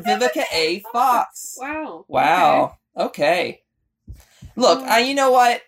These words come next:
Speaker 2: I mean, hey, the man has, has a career in film. I can't give him too much shit. His films are not for me. They are not for me,
Speaker 1: No,
Speaker 2: and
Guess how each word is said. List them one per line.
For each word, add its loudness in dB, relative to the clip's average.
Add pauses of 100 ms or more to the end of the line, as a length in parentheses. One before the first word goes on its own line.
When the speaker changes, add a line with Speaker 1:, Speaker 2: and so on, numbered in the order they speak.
(180)
Speaker 2:
I 0
mean, -8
hey, 0
the -4
man -4
has, -2
has -2
a -2
career -4
in -6
film. -6
I -2
can't -2
give -2
him -6
too -6
much -4
shit. -2 (500)
His 2
films 2
are 4
not 0
for -8
me. -8 (720)
They 2
are 0
not -2
for -4
me, -6
Speaker 1:
No, -8
Speaker 2:
and -4